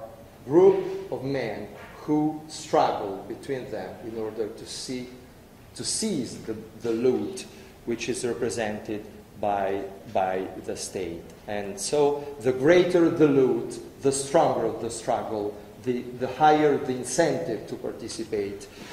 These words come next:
to political life in order to seize the loot. Uh, one of my favorite thinkers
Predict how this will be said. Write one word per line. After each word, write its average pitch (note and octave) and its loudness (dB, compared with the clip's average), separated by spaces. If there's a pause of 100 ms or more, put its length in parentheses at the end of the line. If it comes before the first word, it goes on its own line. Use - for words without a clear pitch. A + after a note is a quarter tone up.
(120)
to C3+ 2 (240)
political C3+ 2
life G#2+ 2
in A2 -6
order G2+ -2
to G2+ -12
seize F#2+ -8 (540)
the B2 0
loot. F#2 -6 (380)
Uh, D3+ 8 (560)
one G3+ 4
of E3+ 4
my C3+ 6
favorite D3 4
thinkers B2 -2